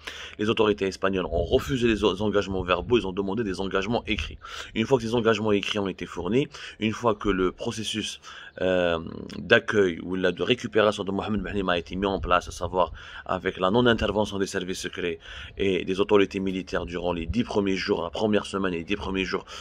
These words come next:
de sa réception sur le territoire national, l'Espagne a accepté de le donner. C'est une question de temps. ونهار لكم، l'Espagne a accepté de le donner. وتعرفوا ملي قلت لكم بلي، encore une fois, l'Espagne, pour expulser Mohamed Ben Halima,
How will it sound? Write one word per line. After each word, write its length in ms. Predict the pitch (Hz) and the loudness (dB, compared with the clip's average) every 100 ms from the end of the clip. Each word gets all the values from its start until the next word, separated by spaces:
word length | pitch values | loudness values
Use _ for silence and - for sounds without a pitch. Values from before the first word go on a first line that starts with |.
| - | -12
de 80 | 92 | 0
sa 140 | 101 | 2
réception 400 | 95 - 107 104 | 4 2 0 -2
sur 100 | 92 | -6
le 40 | 87 | -4
territoire 340 | 98 95 90 | -2 -2 -2
national, 440 | 85 - 92 127 139 - - - | -2 -2 2 2 0 -10 -14 2
l'Espagne 380 | 110 - 123 | 2 4 2
a 60 | 104 | 4
accepté 320 | 101 101 117 | 2 0 -2
de 100 | 98 | 0
le 140 | 92 85 | 2 2
donner. 260 | 87 82 - | 0 -2 -10
C'est 140 | - - | -12 -4
une 100 | 143 | 0
question 280 | 147 - 143 | 2 4 6
de 140 | - | 6
temps. 200 | - 95 - - - - - - - - - | 6 -2 -6 -20 -20 -20 -20 -20 -20 -14 -2
ونهار 300 | 151 160 156 | 2 8 8
لكم، 260 | 135 92 107 | 6 2 6
l'Espagne 500 | 135 - 139 147 156 - - - | 4 6 6 6 2 -6 -8 4
a 100 | 131 | 4
accepté 320 | - 131 110 | 4 -2 0
de 100 | 98 | -2
le 60 | |
donner. 180 | 92 85 | -2 -2
وتعرفوا 420 | 85 113 127 120 | 2 4 2 2
ملي 160 | 110 113 | 0 0
قلت 220 | - 107 | -2 -4
لكم 220 | - 113 | -4 -4
بلي، 280 | 104 98 101 | -4 -2 -2
encore 240 | - 139 120 | 2 4 4
une 80 | |
fois, 240 | 107 92 87 - - - - | 2 -6 -8 -10 -12 -18 -14
l'Espagne, 500 | 98 117 - 135 127 | 0 0 2 2 2
pour 240 | 90 101 92 - - - | 0 0 0 -2 -6 -4
expulser 600 | 120 - - 123 - 104 - | -6 -4 -4 -2 -2 -4 -4
Mohamed 360 | - 117 110 - | -2 -2 0 0
Ben 100 | 104 | -2
Halima, 440 | - 87 95 113 | -2 -4 0 0